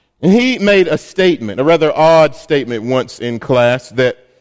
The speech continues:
seemed true when he said it, but something just didn't settle right with me.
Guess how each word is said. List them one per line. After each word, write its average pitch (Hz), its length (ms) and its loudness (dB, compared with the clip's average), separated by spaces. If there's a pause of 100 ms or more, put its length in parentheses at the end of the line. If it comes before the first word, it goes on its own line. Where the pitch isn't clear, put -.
(160)
seemed 285 800 0
true 202 320 -4
when 156 300 -2
he 139 140 -6
said 120 320 -6
it, - 280 -12 (540)
but 147 160 -4
something 302 340 -6
just 233 220 -10
didn't 226 200 -4
settle 175 280 -4
right 104 240 -4
with 87 220 -14
me. - 140 -20